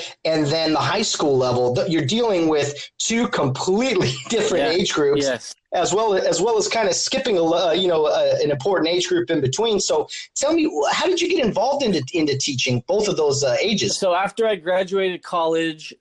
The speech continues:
Speaker 2: um, I think there was a, there was an opening both at Pearl and at Rio for a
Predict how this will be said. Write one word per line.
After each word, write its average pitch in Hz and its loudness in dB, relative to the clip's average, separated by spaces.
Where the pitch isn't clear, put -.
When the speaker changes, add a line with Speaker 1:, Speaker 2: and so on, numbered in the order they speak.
Speaker 2:
um, 135 -4
I 131 -12
think 160 -6
there 156 -4
was 151 -2
a, 143 0
there 147 -2
was 143 -4
an 139 -6
opening 175 -4
both 165 -2
at 175 -4
Pearl 190 0
and 175 -4
at 151 -2
Rio 165 0
for 143 -8
a 131 -6